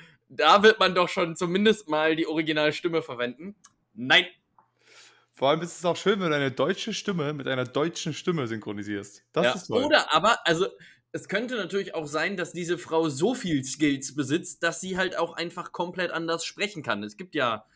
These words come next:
Speaker 1: manche Leute im Schauspielbusiness, dass die auch einmal
Speaker 2: Ja.
Speaker 1: ihre Stimme komplett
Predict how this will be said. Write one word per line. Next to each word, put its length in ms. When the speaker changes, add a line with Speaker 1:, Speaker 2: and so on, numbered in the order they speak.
Speaker 1:
manche 300
Leute 400
im 640
Schauspielbusiness, 1000
dass 240
die 120
auch 140
einmal 240
Speaker 2:
Ja. 40
Speaker 1:
ihre 200
Stimme 300
komplett 560